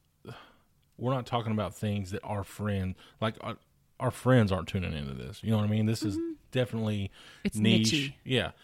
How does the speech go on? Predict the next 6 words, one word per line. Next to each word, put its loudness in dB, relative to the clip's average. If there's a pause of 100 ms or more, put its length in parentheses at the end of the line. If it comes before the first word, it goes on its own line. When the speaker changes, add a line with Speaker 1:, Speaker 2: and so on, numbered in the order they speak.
(200)
Speaker 2:
Niche -4
or -4
niche? -10
Speaker 1:
Niche. -12 (720)
Speaker 2:
Niche. -10 (380)
Mm, -8